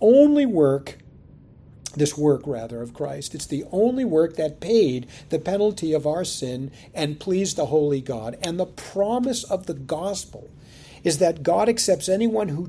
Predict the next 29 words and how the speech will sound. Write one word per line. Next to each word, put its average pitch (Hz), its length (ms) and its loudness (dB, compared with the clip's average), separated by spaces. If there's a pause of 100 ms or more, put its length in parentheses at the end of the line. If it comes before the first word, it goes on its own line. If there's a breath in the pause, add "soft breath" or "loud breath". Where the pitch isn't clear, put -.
turns 240 520 -2 (200 loud breath)
from 185 220 4
his 160 180 2 (100)
own 262 340 6
works 151 360 2
to - 140 -2
merit 190 520 0
God's 123 380 -2
favor 120 640 -10 (1120 soft breath)
and 123 140 -8
trusts - 540 -4
instead 156 960 0 (100)
on 143 160 -4
the 135 80 -4
work 147 380 2
of - 160 -4
Christ 127 520 -6
alone. 135 540 -6 (1000 loud breath)
Christ 175 520 6 (380 soft breath)
completed 190 680 0 (100)
all 202 280 12
that 233 120 4
was 160 180 2
necessary 156 680 0
to - 240 -10
earn 202 420 2
salvation 170 960 0
for 180 440 0
us - 460 -2